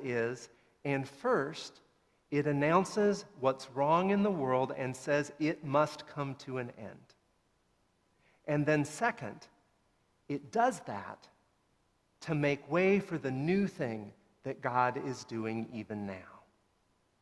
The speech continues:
Something must come to an end so that something new can come to life. Oppression must give way so that freedom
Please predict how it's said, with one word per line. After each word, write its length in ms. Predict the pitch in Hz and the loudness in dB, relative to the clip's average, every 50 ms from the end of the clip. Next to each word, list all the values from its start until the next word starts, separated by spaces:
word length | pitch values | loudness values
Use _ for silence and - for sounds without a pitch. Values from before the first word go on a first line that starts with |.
| _ _ _ _ _ _ _ _ _ _ _ _ _ _ | _ _ _ _ _ _ _ _ _ _ _ _ _ _
Something 580 | _ - - 151 151 151 - - 147 143 139 127 - - - - | _ -2 0 0 0 0 0 0 0 0 0 -2 -6 -12 -12 -4
must 360 | 127 127 131 131 - - - | 0 0 0 0 -4 -10 -14
come 300 | - - 151 143 156 156 | -6 -4 -2 -2 -2 -4
to 180 | - - 175 180 | -2 -2 0 0
an 140 | 190 196 190 - | 0 -2 -4 -6
end 460 | - 127 117 113 120 160 208 226 226 - - _ _ _ _ _ _ _ _ _ _ _ _ _ _ _ _ _ _ _ _ _ _ _ _ _ _ _ _ _ _ | -6 -4 -4 -4 -4 -4 -6 -8 -10 -12 -18 _ _ _ _ _ _ _ _ _ _ _ _ _ _ _ _ _ _ _ _ _ _ _ _ _ _ _ _ _ _
so 220 | - - 156 147 | -6 0 2 2
that 180 | 139 - 139 143 | 2 2 0 -2
something 560 | - - 151 143 139 - 143 135 131 131 135 | -2 -2 -2 -2 -2 -4 -4 -4 -2 -2 0
new 520 | 151 180 190 175 139 117 113 110 120 135 - - _ _ _ _ _ _ _ _ | 2 4 4 4 4 2 0 -4 -4 -8 -12 -16 _ _ _ _ _ _ _ _
can 200 | - - 143 127 | -8 -6 -6 -6
come 280 | 120 - 135 123 117 113 | -4 -6 -6 -6 -6 -6
to 120 | - - 123 | -10 -12 -10
life. 260 | 113 110 101 101 110 120 - - - _ _ _ _ _ _ _ _ _ _ _ _ _ _ _ _ _ _ _ _ _ _ _ _ _ - | -8 -8 -8 -10 -12 -16 -20 -20 -20 _ _ _ _ _ _ _ _ _ _ _ _ _ _ _ _ _ _ _ _ _ _ _ _ _ -8
Oppression 680 | 127 - - - - - 202 196 - - 185 156 131 | -8 -8 -8 -8 -2 -2 -2 0 0 -2 -4 -4 -2
must 300 | 127 131 123 - - - | -2 -2 -2 -4 -8 -6
give 200 | - 123 113 123 | -6 -6 -6 -2
way 360 | 139 156 175 175 165 147 143 139 | 0 2 4 4 4 4 2 0
so 260 | 139 - - 131 127 | -2 0 0 0 2
that 220 | 120 127 120 - | 2 0 0 0
freedom 680 | - - - 175 185 190 180 156 127 110 110 113 117 | -4 -10 -6 -4 -2 -2 0 0 -2 -2 -4 -6 -10